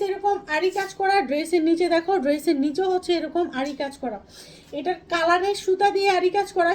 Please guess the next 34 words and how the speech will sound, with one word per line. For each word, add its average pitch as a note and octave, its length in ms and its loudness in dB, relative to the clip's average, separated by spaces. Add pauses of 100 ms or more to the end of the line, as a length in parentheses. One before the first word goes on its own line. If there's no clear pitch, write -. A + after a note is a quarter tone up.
সেজন্য E4+ 300 2 (720)
হয়তোবা E4+ 460 2
তোমাদের F4 260 4 (100)
বুঝতে D4 240 -6 (120)
প্রবলেম D#4 320 0
হচ্ছে, D4 220 -8
মানে C4+ 180 -4
ড্রেসের E4+ 420 -2
যেই F#4 140 2 (100)
কালার, D4 300 0 (560)
সুতার F#4 340 0 (100)
সেম F4+ 200 4 (100)
কালার, F#4+ 300 0
সেই F4 160 0
জন্য E4+ 120 0 (100)
হয়তো F4 260 2
আরি D4+ 200 -2
কাজটা E4+ 260 -2 (100)
বুঝতে C4+ 240 -12 (100)
তোমাদের D4 320 -6 (540)
প্রবলেম E4 420 -2 (100)
হচ্ছে। D4 260 -10 (160)
But B3+ 160 -10 (220)
এইটা E4+ 220 -6 (580)
পুরা F#4+ 320 2 (180)
জামায়, D#4+ 440 -2 (160)
পুরা F4 240 -2 (120)
দোপাট্টায় D#4 520 -4 (200)
আরি D4+ 160 -8 (120)
কাজ D#4+ 140 -8 (100)
করা। B3 260 -6
এই A#3 120 -14
দেখো A#3 180 -14 (100)
দুপাট্টা C#4 420 -8